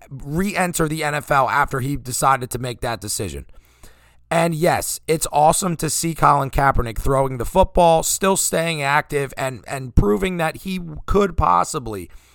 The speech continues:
have a chance of re-entering the N F L.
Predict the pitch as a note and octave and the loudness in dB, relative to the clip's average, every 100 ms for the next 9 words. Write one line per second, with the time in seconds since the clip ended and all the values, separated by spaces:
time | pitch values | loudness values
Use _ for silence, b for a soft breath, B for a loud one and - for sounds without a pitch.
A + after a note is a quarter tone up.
0 | b - D#3+ D3 D3 - D3+ - - E3+ | b 2 6 8 6 2 -4 -4 -4 -4
1 | A#2+ G2 - C3+ C3 C3 D3+ D3 C#3+ C#3 | -4 -6 -4 -2 -2 -2 -2 -2 -6 -4
2 | D3 C3+ C3 C3 B2 G#2+ A2+ D#2+ | -4 -4 -4 -6 -6 -6 -6 -6